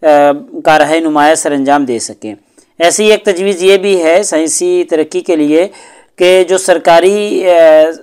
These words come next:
स्कूल हैं, सरकारी स्कूल हैं, यानी सरकारी सतह पर साइंसी तालीम का बंदोबस्त किया जाना चाहिए। और ऐसे ही ये भी, अ, बात है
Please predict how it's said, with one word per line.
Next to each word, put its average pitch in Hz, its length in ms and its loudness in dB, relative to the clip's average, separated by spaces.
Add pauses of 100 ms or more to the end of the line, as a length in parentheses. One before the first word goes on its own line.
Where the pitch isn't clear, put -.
(360)
स्कूल 190 440 2
हैं, 165 340 0
सरकारी 156 440 0
स्कूल 170 400 -4
हैं, 147 200 -4
यानी 160 220 -2
सरकारी 156 420 0
सतह 156 260 -4
पर 170 260 -2 (360)
साइंसी 190 420 -2
तालीम 170 380 0
का 170 160 0
बंदोबस्त 156 560 -2
किया 160 160 0
जाना 127 260 -4
चाहिए। 104 440 -12 (680)
और 170 140 4
ऐसे 170 260 2
ही 190 340 2 (340)
ये 185 220 2
भी, 220 360 -2
अ, 165 200 4
बात 165 320 2
है 160 200 2